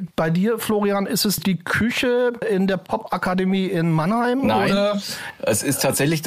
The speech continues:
Speaker 2: ähm, hinter mir ist kein Tresen, äh, vor einer Küche, sondern das ist ein E-Piano, das ist ein altes Wurlitzer, was da rumsteht. Und wenn ich so ein
Speaker 1: Oh,
Speaker 2: bisschen auf die
Speaker 1: wow.
Speaker 2: Seite rücke, siehst du da hinten noch mein Cello in der Ecke stehen. Und wenn wir
Speaker 1: Toll.
Speaker 2: nicht gerade auf Tour wären, wären da noch viel mehr Keyboards, aber die sind gerade im Tourgepäck.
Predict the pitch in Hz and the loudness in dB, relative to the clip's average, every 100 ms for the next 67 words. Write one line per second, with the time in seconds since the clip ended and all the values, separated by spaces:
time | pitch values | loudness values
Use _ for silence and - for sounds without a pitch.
0 | 113 120 127 131 131 160 160 147 139 - | 0 2 2 2 2 2 2 2 2 0
1 | 139 151 - 123 151 147 156 160 - 117 | -2 0 0 2 2 2 2 0 0 0
2 | 120 123 123 123 139 151 147 131 127 120 | 0 2 2 2 0 2 2 2 2 0
3 | 110 113 113 101 - 92 87 85 98 - | 0 0 0 0 0 2 2 2 0 0
4 | 104 107 98 104 117 92 - 90 92 - | 0 2 2 4 4 2 0 0 0 2
5 | 90 95 107 - 110 127 - - - - | 2 2 2 0 0 0 -2 -10 -16 -16
6 | - - - 262 123 147 143 139 127 - | -6 -2 0 2 0 0 0 0 0 0
7 | 113 117 131 139 135 139 117 123 - 117 | 0 2 2 2 0 0 0 0 0 2
8 | 107 123 135 127 110 110 110 - 107 135 | 2 2 2 2 2 2 2 2 2 2
9 | 127 127 117 - 110 - 117 120 135 135 | 4 4 2 2 0 0 2 2 2 0
10 | - - - - - - 117 107 123 151 | -8 -10 -12 -14 -20 -2 2 2 2 2
11 | 143 143 98 143 143 117 110 170 208 156 | 2 0 0 2 2 2 0 0 2 2
12 | 143 143 131 131 143 123 120 - 165 151 | 2 2 2 2 2 2 0 0 2 4
13 | 127 135 - 113 104 110 110 87 110 120 | 4 2 2 2 4 4 2 2 2 2
14 | 113 117 101 107 113 110 101 120 104 87 | 0 0 0 2 2 2 0 2 2 0
15 | 87 | -2